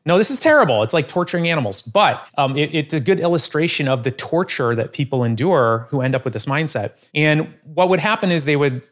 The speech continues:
do a, an electric shock in the cage, and the dog would jump around trying to get out, trying to f-, escape. And then eventually it would, it would learn escape is impossible. So it would just lay down and whimper.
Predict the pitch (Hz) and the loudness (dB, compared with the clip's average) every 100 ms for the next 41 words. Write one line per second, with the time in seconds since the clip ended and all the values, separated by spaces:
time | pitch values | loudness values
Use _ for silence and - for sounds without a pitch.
0 | _ 143 151 131 143 135 139 143 143 - | _ -2 0 0 0 2 0 0 -4 -4
1 | 143 139 - 123 - 147 117 113 - _ | -2 -2 -2 -6 -2 0 0 -4 -10 _
2 | _ - 151 135 151 160 139 120 - - | _ -2 2 4 4 4 2 0 -6 -20
3 | - 175 185 175 170 175 151 - 147 131 | -4 0 2 2 2 0 -2 -2 -2 0
4 | 143 143 151 147 - 135 123 143 - - | 0 0 0 0 -2 -6 -6 -8 -8 -2
5 | 147 151 143 156 156 147 196 - 175 151 | -2 0 0 0 2 0 0 0 2 2
6 | 135 127 147 147 135 190 170 131 123 120 | 0 -2 0 2 2 4 4 4 2 -2
7 | _ _ _ 123 - 143 139 127 117 104 | _ _ _ -12 -4 -2 -2 -2 -4 -2
8 | 107 98 - 117 - - _ _ _ - | -2 -4 -8 -10 -12 -16 _ _ _ -2
9 | 135 135 131 123 123 - - _ _ _ | 0 2 2 0 -2 -4 -14 _ _ _
10 | - 127 127 117 117 107 104 101 - 127 | -8 -2 0 0 -2 -4 -6 -6 -8 -12